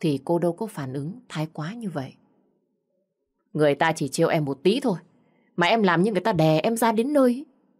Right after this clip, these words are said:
Đừng có làm bộ làm tịch, anh rất không thích kiểu làm việc của em." "Không thích á, thì đuổi việc con bé đi.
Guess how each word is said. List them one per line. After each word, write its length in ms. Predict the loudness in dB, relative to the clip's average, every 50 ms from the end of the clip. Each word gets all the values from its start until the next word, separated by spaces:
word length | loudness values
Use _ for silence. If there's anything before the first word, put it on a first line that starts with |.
| _ _ _ _ 0
Đừng 160 | 0 0 2
có 80 | 2 2
làm 240 | 4 4 2 2
bộ 160 | 2 2 4 4
làm 200 | 2 2 2 2
tịch, 220 | 0 -2 -2 -2 _ _ _ _ _ _ _ _
anh 180 | -2 0 0 2
rất 220 | 2 0 0 0
không 180 | -2 -2 0 0
thích 200 | -2 -2 0 2
kiểu 140 | 2 4
làm 180 | 4 4 2 2
việc 180 | 2 0 0 2
của 80 | 2
em." 180 | 2 2 2 0 -4 -10 _ _ _ _ _ _ _ _ _ _ _ _ _ _ _ _ _ _ _ _ _ _ _ _
"Không 320 | _ -2 0 2 2 2 2
thích 180 | 0 0 0
á, 200 | 0 -4 -4 -6 _ _ _ _ _ _ _ _ -4
thì 100 | -2 0
đuổi 200 | 2 4 4 4
việc 200 | 4 2 0 0
con 160 | 0 -2 -2 0
bé 200 | -2 -2 -2 -4
đi. 300 | -4 -4 -4 -6 -8